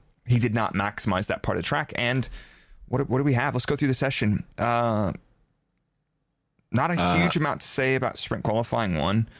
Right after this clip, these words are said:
Speaker 1: What do we
Speaker 2: No, usual track limit
Speaker 1: Yeah.
Speaker 2: nonsense.
Speaker 1: Uh, have we told everybody how we feel about track limits? No, I'm just kidding. Um,
Speaker 2: <laughs>
Speaker 1: Sargent not classified. We lost Kevin, Tsunoda, Albon, and Stroll. Stroll out again. He didn't push anybody after this one.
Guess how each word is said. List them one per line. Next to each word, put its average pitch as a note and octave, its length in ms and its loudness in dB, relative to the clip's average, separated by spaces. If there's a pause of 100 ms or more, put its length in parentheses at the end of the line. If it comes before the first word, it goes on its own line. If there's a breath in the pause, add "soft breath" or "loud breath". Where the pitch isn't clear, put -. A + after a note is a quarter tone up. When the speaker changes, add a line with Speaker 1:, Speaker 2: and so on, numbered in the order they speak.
(220 loud breath)
Speaker 1:
What - 120 0
do F#2+ 60 4
we F#2+ 40 6
Speaker 2:
No, F#2+ 180 4
usual F2+ 460 4
track - 280 -2
limit D2 300 2 (340)
Speaker 1:
Yeah. F2 220 4
Speaker 2:
nonsense. - 680 0 (280)
Speaker 1:
Uh, C2+ 120 -2 (500)
have G2+ 120 2
we A#2 60 2
told A2+ 220 0
everybody C3 260 2
how A2+ 100 6
we F#2+ 80 4
feel - 140 -2
about - 140 0
track - 280 -4
limits? C3 260 0
No, - 60 -2
I'm - 60 -2
just - 100 -4
kidding. F#2 220 2 (380 loud breath)
Um, D3+ 400 2 (240 loud breath)
Speaker 2:
<laughs> - 240 -10
Speaker 1:
Sargent F3 500 0
not C#3+ 200 0
classified. C3+ 880 0
We B2 80 2
lost A#2 260 0
Kevin, C3 320 0
Tsunoda, A#2 640 2
Albon, G#2+ 580 2
and F2 140 0
Stroll. C#3 380 2
Stroll C3 400 0
out B2 180 0
again. A2+ 240 0
He B2 100 4
didn't B2 240 0
push - 240 0
anybody G2 420 2
after G2 280 0
this E2 200 -4
one. G#2+ 200 2